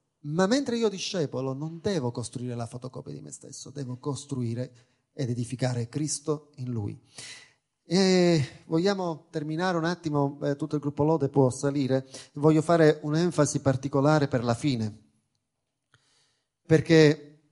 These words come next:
la Bibbia ha detto questo nella sua parola.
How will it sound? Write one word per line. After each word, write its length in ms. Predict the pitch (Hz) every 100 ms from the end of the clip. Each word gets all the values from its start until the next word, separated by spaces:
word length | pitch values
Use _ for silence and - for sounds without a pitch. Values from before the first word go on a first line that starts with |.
| _ _ _ _ _ _ _ _ _ _ _ _ _
la 180 | - 151
Bibbia 760 | 135 226 180 170 147 - - _ _
ha 100 | 147
detto 520 | 135 185 185 196 196
questo 920 | 190 131 123 - 107 104 - _ _ -
nella 260 | 135 127
sua 140 | - 127
parola. 380 | 113 107 104